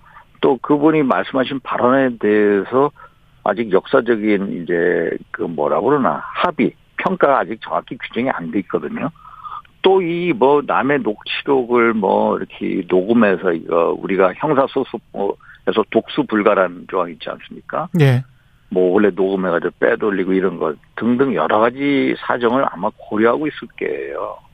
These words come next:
Speaker 2: 아, 사삼 같은 경우에 역사적 합의가 안 돼 있다고 지금 말씀하시는 거예요?
Speaker 1: 역사적인 합의, 예를
Speaker 2: 네.
Speaker 1: 들어서 김일성이가 이제 사죄 얘기했다.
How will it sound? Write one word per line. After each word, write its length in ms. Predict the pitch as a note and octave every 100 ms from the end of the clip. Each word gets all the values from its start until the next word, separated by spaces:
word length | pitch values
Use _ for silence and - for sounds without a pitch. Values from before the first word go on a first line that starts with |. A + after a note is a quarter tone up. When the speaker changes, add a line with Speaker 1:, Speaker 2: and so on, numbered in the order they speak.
| - - - - _ _ - - - -
Speaker 2:
아, 200 | G#3 D#3
사삼 380 | - G#3 G#3+ C4+
같은 440 | G#3 F3+ F#3 F3+ E3
경우에 600 | D#3 D3 C#3+ C3+ D3 B2
역사적 400 | A#2+ F#3 E3 D#3+
합의가 240 | F#3 F#3+
안 160 | A2 B2
돼 80 | F3+
있다고 320 | G3+ F3+ D3+
지금 160 | B2+ A#2+
말씀하시는 540 | A#2 - A#2 - A2+
거예요? 160 | C#3 F3+
Speaker 1:
역사적인 720 | E3 D#3 D3+ D#3 D3+ D3 C#3+
합의, 760 | - E3 D3 F#2+ F#2+ A#2 F2+
예를 220 | G2+ A#2+ A#2+
Speaker 2:
네. 60 |
Speaker 1:
들어서 320 | A2 G#2+ A#2+ A2+
김일성이가 1900 | - A#2 A#2 - A#2 A2 G2+ G2 G2 F#2+ F#2 F#2 F#2 E2+ E2+ E2+ - F2+ E2+
이제 300 | D#2+ - E2+ D#2
사죄 260 | - G#2 G2
얘기했다. 640 | F#2 E2+ E2 - - -